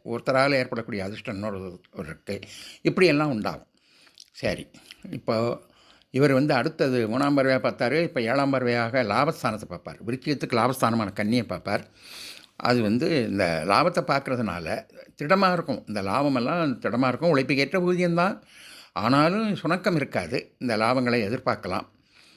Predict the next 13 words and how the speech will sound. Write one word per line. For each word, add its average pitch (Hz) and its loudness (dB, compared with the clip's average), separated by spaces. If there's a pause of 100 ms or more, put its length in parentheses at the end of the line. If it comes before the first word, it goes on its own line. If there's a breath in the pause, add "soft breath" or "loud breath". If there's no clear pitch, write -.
(160 loud breath)
பல 98 0
விஷயங்களை 135 2
எதிர்பார்க்கலாம். 104 -4 (220)
ஆ, 104 -4
சரி. 101 -10 (400 loud breath)
இப்போ 147 4
அடுத்தது 160 2
தன்னுடைய 113 0
பத்தாம் 160 2
பார்வையால 95 0
தனஸ்தானத்தை, 135 0
விருச்சிகத்துக்கு 147 -2
தனஸ்தானம் 117 -2